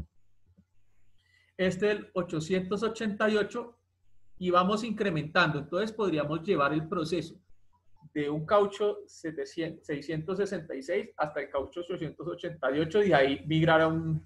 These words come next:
Hurricane, si lo vemos. O podemos empezar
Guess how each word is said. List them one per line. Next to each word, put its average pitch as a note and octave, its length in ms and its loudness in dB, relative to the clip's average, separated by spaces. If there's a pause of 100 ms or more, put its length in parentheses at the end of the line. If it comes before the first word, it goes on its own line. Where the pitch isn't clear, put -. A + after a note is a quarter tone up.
Hurricane, F#3 1000 2 (600)
si E3 180 -4
lo C3+ 140 2
vemos. C#3+ 420 4
O D#3+ 180 4
podemos D#3+ 320 8
empezar D#3 480 2